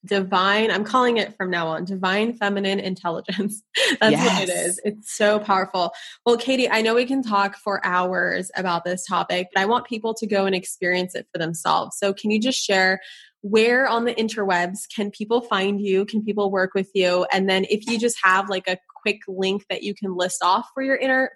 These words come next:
Speaker 1: for your women's circle. And if not, um, you can just hand it to me and we'll put in the show notes. But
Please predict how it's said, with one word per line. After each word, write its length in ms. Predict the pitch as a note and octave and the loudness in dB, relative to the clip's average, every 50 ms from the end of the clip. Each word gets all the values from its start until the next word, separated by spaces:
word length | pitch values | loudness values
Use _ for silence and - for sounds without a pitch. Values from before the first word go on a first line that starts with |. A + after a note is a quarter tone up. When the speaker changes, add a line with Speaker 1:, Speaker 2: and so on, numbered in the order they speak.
| _ | _
Speaker 1:
for 100 | - A#3 | 0 2
your 160 | A#3+ A#3+ A#3 | 2 4 2
women's 340 | A#3 A#3+ A#3+ A#3 A#3+ A#3 A3+ - | 2 2 2 0 0 0 -2 -2
circle. 280 | A#3 A#3 A#3 - A3+ | -4 -4 -2 -2 0
And 80 | G#3 G3+ | 0 0
if 100 | G3+ G#3 - | 0 -2 0
not, 280 | G3 F#3 F#3 F3+ - - - - - - - - _ _ - | 2 4 4 4 2 -2 -10 -20 -20 -20 -20 -20 _ _ 2
um, 400 | G#3+ G3+ F#3+ F#3 F#3 F3+ F3+ F3 | 4 6 6 6 4 2 0 -2
you 80 | G3 G#3 | -4 -2
can 120 | A3 G#3+ G#3 | -2 -2 -2
just 220 | G#3 G3+ - - | -2 -4 -6 -6
hand 180 | G3+ G3 F#3+ F#3+ | -4 -2 -2 -2
it 80 | F#3 F#3+ | -2 -4
to 100 | - G3+ | -4 -2
me 120 | F#3+ F#3+ | 0 0
and 80 | F#3+ F#3+ | 2 2
we'll 120 | F#3 F3+ | 0 -2
put 180 | - - G3 F#3 | -4 -4 -4 -4
in 100 | F3+ F3 | -2 -2
the 60 | F3 | -2
show 240 | E3+ - - F3+ F3 | -4 -4 -2 -2 0
notes. 320 | F3+ F3+ F3+ F3 - - - | 0 0 0 -2 -6 -8 -6
But 180 | - F3+ F3 | -4 -4 -4